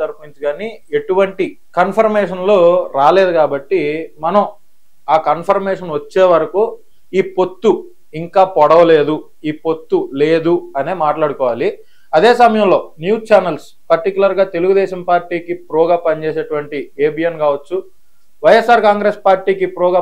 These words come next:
పనిచేసేటువంటి టీవీ నైన్ కావచ్చు, మరి మొన్న కేసీఆర్ గారు ఓడిపోయిన తర్వాత అదేమన్నా స్టాండ్ మార్చిందా ఏంటనేది తెలియదు, కానీ వీళ్ళందరూ కూడా నిన్నంతా డిబేట్స్ కూడా పెట్టారు. పొత్తు పొడిచిందని, భారతీయ జనతా పార్టీకి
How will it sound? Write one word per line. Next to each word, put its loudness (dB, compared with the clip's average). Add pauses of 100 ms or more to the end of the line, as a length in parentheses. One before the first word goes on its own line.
(100)
పనిచేసేటువంటి -6 (800)
టీవీ 0
నైన్ -6
కావచ్చు, -4 (240)
మరి 0 (240)
మొన్న -8 (300)
కేసీఆర్ -2
గారు 0
ఓడిపోయిన -2
తర్వాత -2 (540)
అదేమన్నా 2
స్టాండ్ 0
మార్చిందా -4 (120)
ఏంటనేది -6
తెలియదు, -2
కానీ -2 (640)
వీళ్ళందరూ 2 (120)
కూడా 8 (240)
నిన్నంతా -4 (120)
డిబేట్స్ 2
కూడా 2
పెట్టారు. -4 (480)
పొత్తు -2
పొడిచిందని, -4 (540)
భారతీయ 2
జనతా 0 (100)
పార్టీకి -2